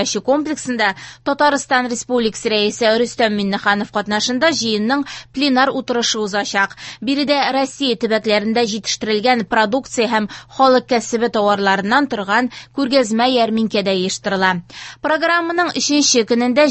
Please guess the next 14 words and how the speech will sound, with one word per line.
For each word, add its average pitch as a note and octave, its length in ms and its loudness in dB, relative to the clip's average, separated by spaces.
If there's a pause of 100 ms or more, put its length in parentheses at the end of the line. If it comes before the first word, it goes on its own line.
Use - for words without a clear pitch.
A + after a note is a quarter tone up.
җыенда G#3+ 340 0
катнашучылар A#3+ 800 0 (240)
Татарстан C4+ 720 0
Республикасының A#3 840 -2
Кукмара B3 640 0
муниципаль A3+ 640 -2
районына G#3+ 480 0
сәфәр A3+ 500 0
кыла. G#3 300 2 (320)
Биредә C4+ 480 0
алар A#3+ 420 2
җирле A#3 400 0
эшмәкәрләрнең G3+ 880 0
хуҗалыклары G3+ 720 2